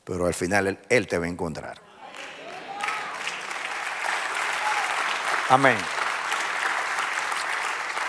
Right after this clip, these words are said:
Porque yo siempre le decía a mis hijos, hoy ustedes son, Dios es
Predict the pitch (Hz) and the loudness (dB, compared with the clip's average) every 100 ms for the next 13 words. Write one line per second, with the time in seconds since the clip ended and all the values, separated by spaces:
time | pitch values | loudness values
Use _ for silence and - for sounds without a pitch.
0 | - 120 139 151 - 170 170 185 175 170 | 2 6 10 12 12 12 12 10 10 10
1 | 160 151 139 - 175 170 143 127 123 - | 12 12 10 8 8 10 10 10 6 6
2 | 180 - 110 92 90 - 139 196 190 139 | 6 4 2 2 0 4 10 12 12 8
3 | 143 - - - - _ _ - 104 - | 2 -8 -20 -20 -20 _ _ -4 -4 4
4 | 131 143 143 123 - 104 87 85 - - | 8 10 10 8 8 6 4 -4 -14 -20
5 | - _ _ - - - - - _ - | -20 _ _ -20 -20 -20 -20 -20 _ -4
6 | 113 117 127 135 123 123 - - - - | 6 10 10 10 10 8 6 4 -2 -6